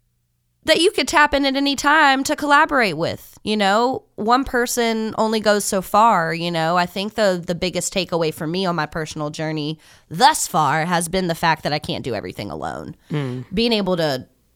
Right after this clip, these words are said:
Speaker 1: trust who you're gonna tap in, now that's a whole different ballgame. Um,
Speaker 2: Right.
Speaker 1: and I think that comes back to navigating change and setting that intention and, and knowing your gut, you know, who you trust. But,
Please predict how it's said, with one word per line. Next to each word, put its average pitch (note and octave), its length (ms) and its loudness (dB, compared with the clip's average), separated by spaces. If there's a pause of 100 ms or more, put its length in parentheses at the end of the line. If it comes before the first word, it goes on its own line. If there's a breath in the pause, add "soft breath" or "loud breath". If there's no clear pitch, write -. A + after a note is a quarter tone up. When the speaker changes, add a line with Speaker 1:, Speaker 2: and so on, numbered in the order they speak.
(400)
Speaker 1:
trust - 1080 2
who C#4+ 380 2
you're E3 240 -2
gonna C#3+ 180 -4
tap B2+ 320 -4
in, A#2 160 -6
now A#2 160 -6
that's C3 380 -6
a G2+ 80 -8
whole D#2 420 -8
different - 320 -10
ballgame. - 520 -10 (100)
Um, D3 120 -2
Speaker 2:
Right. B2 300 2 (260 loud breath)
Speaker 1:
and F3+ 120 -2
I F3 60 0
think F3 180 -8
that D#3 160 -2
comes D3+ 320 -6
back C#3 360 -6
to A#2+ 440 -6 (480 soft breath)
navigating F#3 640 0
change D#3+ 560 -6
and C3 140 -8
setting F#3+ 320 -4
that E3 140 -2
intention D#3+ 640 -4
and, C#3+ 240 -6 (320 loud breath)
and F#3 160 0
knowing G3+ 320 4
your F3 100 -2
gut, E3 380 0 (180)
you E3+ 160 -4
know, C#3+ 440 -4 (240)
who A#3 120 -4
you F#3 200 -4
trust. E3+ 680 0
But, D#3 380 0